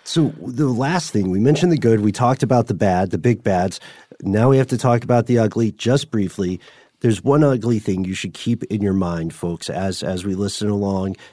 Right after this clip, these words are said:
The number one ugly thing, the frightening, horrifying, anti-Ganesh-like elephant in our species' collective room is, put simply,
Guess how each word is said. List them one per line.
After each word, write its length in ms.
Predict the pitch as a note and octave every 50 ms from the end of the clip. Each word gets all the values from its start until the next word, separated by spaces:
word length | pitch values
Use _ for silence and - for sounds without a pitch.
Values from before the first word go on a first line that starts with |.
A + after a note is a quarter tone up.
| _ -
The 80 | E2+
number 300 | F2+ G2+ A2+ C3+ E3 E3 D#3
one 220 | C#3 C#3 B2+ B2
ugly 300 | A#2+ A2+ G2 G#2 G#2+ G#2+
thing, 340 | G#2 - F2 E2+ D#2+ D#2 D#2 - - - _ _ -
the 300 | - F2 E2+ E2+ E2+ E2
frightening, 640 | - - - C3 C3+ C3+ C3 - - C3 B2+ B2
horrifying, 800 | A2 - - C3 C3 B2+ A#2+ A#2 - A#2 A2+ A2+ A2+ A2+ G#2+ - -
anti-Ganesh-like 1300 | - A2+ B2 C3 C3 - C3 B2 B2 A#2 G2 A#2 G#2+ A2 A2 A2 A2 - - G#2+ A2+ A2 A2 G#2+ - - -
elephant 520 | A2 A#2 A#2+ A#2+ A#2 - C3 B2+ A#2+ B2 -
in 120 | G#2+ G#2 G#2
our 260 | G2 G2 G2 G2 F#2
species' 520 | - - - - C3 D3 C#3 - C#3+ B2 -
collective 480 | - A#2+ A#2 B2+ C3 - D3+ C3+ G2+ G2
room 280 | G2 F#2+ F#2 F#2+ F#2+ - - - _ -
is, 340 | - F#2 F2+ E2 - - - _ -
put 280 | - - G3 F#3 -
simply, 580 | - - - D3+ D3 C#3+ C#3+ C3 C#3 C3+ C#3